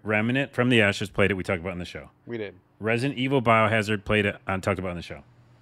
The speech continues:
Speaker 1: River City Girls, played it. Rocket Arena, didn't play it. Oh, and Rush, a Disney Pixar. Okay, I didn't play that one either. I was gonna, let's do the next one.
Speaker 2: <laughs>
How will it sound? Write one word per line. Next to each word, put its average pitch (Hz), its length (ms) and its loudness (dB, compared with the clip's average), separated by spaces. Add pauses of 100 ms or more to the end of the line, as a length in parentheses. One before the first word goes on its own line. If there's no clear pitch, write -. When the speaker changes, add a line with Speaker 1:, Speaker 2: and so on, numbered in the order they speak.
(460)
Speaker 1:
River 131 200 2
City 143 220 4
Girls, 120 300 6
played 92 280 0
it. 80 120 -14 (1200)
Rocket 123 380 4
Arena, 147 260 6
didn't 131 480 0
play 101 300 0
it. 117 200 -2 (1600)
Oh, 135 300 2
and 117 300 2
Rush, 131 320 4
a 113 80 2
Disney 107 460 -2
Pixar. 87 440 -2
Okay, 87 160 -4
I 87 80 -2
didn't 98 160 0
play 101 140 0
that 90 120 -4
one 82 100 -12
either. 73 260 -18 (400)
I 113 100 -2
was 120 140 0
gonna, 135 280 -2 (280)
let's 131 140 -10
do 175 120 0
the 127 80 0
next 98 220 -6
one. 71 120 -20 (560)
Speaker 2:
<laughs> 127 100 0